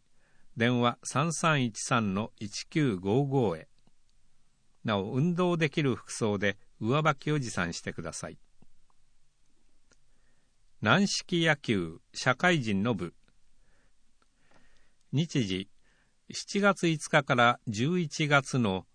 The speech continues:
日曜祝日、午前九時から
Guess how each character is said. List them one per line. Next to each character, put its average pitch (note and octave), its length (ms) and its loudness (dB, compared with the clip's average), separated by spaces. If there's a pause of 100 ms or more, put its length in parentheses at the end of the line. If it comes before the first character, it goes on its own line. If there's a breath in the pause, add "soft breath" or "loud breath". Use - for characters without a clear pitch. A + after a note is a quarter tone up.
(140)
日 A2+ 400 -2
曜 C#3 260 2
祝 - 300 -4
日、 F2+ 380 -10 (460)
午 D3+ 160 0
前 F3 280 0
九 F3 120 -2
時 D3+ 140 -4
か A2+ 140 2
ら A2+ 180 2